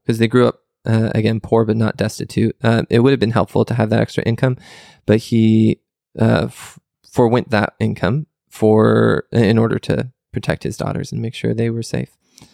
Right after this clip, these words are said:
And, uh, Medgar's mother, Jessie, was known in the community for her incredible compassion and her willingness to serve anyone in need. Uh, in one example, there was a black man, a stranger, knocked on the door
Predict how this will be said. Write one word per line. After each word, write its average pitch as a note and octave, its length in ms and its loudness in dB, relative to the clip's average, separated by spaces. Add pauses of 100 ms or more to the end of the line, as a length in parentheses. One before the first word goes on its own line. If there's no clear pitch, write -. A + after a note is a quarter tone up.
(560)
And, A#2+ 340 4
uh, A#2 240 4
Medgar's C3 420 0
mother, D3+ 520 2
Jessie, C#3 480 -2 (560)
was C3 240 4
known B2+ 200 4
in C#3 120 2
the B2 80 0
community A#2 500 0
for A2+ 300 0
her A2+ 320 2
incredible B2 600 0
compassion A#2 720 -2
and A#2+ 160 2
her A2+ 160 2
willingness A2+ 400 0
to - 100 -14
serve G#2+ 280 0
anyone A2 380 0
in A2 140 0
need. A2+ 300 -2 (500)
Uh, G#2+ 180 2
in A#2 140 2
one A#2 160 4
example, A#2+ 640 2
there A#2 140 2
was A2 320 -6
a A#2+ 100 0
black A#2 420 -2
man, A2+ 600 0
a - 80 -2
stranger, A2 800 0
knocked A#2+ 280 2
on A#2 120 2
the A2+ 80 -2
door A2 440 -2